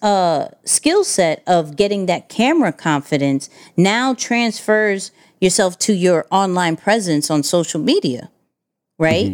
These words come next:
Speaker 2: mm-hmm.
Speaker 1: Because now you're feeling more comfortable doing it. Where in a, in a in-person one, you m-, may not get those same reps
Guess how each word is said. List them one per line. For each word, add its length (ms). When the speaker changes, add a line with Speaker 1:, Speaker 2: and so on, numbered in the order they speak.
Speaker 2:
mm-hmm. 280
Speaker 1:
Because 240
now 260
you're 160
feeling 360
more 160
comfortable 560
doing 300
it. 80
Where 300
in 240
a, 280
in 140
a 200
in-person 800
one, 340
you 300
m-, 140
may 260
not 240
get 260
those 200
same 440
reps 540